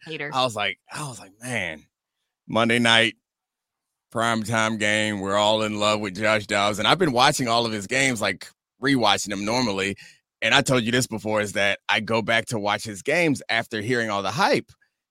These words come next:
Speaker 2: and I expect him to be great, but he's good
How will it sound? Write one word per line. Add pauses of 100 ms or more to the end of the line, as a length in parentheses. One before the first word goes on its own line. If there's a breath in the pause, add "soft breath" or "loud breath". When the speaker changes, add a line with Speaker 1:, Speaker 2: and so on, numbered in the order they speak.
Speaker 2:
and
I
expect
him
to
be (100)
great, (800)
but (440)
he's
good